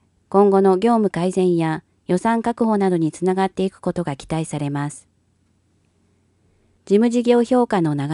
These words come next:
れ。一日目、対象事業の説明。執行部から事業説明を受け、質疑応答。評価シートを作成。委員ごとに評価。二日目、評価シートに基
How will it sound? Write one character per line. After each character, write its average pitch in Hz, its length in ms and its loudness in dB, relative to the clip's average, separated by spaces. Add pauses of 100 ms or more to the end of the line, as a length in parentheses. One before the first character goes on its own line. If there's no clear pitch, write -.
れ。 147 260 -4 (640)
一 202 220 -4
日 190 260 0
目、 170 260 0 (440)
対 220 180 0
象 233 220 0
事 233 120 -2
業 214 200 0
の 147 100 -2
説 147 260 -6
明。 151 340 -2 (500)
執 - 180 -2
行 247 220 2
部 233 120 0
か 185 120 -2
ら 160 140 0
事 160 120 -2
業 214 180 0
説 226 280 -4
明 170 240 0
を 160 80 0
受 151 360 -4
け、 - 20 -20 (120)
質 - 240 -6
疑 180 160 0
応 147 180 -2
答。 143 420 -6 (760)
評 233 180 2
価 233 140 0
シ 247 200 -4
ー 233 40 -4
ト 175 140 -2
を 147 40 -4
作 - 240 -12
成。 143 440 -6 (480)
委 214 80 -2
員 220 180 2
ご 180 140 0
と 175 100 0
に 139 140 -2
評 160 200 -4
価。 127 300 -10 (1040)
二 190 220 -6
日 202 160 0
目、 180 260 -2 (540)
評 240 200 4
価 247 120 0
シ 262 180 -2
ー 247 40 -2
ト 226 120 0
に 196 80 2
基 185 40 2